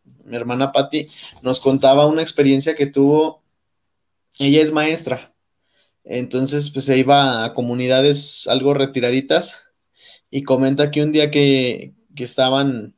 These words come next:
ya acostadas, este, eran, ¿qué será? Como dos de la mañana,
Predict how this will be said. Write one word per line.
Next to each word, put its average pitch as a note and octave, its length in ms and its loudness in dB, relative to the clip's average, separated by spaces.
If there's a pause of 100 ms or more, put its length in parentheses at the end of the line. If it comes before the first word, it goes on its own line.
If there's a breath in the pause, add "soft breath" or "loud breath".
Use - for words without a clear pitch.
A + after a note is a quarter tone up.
(120)
ya B2+ 520 -2
acostadas, C#3 800 -2 (100)
este, A#2+ 380 -10
eran, A#2+ 400 -8
¿qué A#2+ 140 -14
será? A#2+ 280 -8
Como A2 220 -14
dos A2+ 240 -8
de C3 80 0
la A#2+ 120 0
mañana, D3 540 -2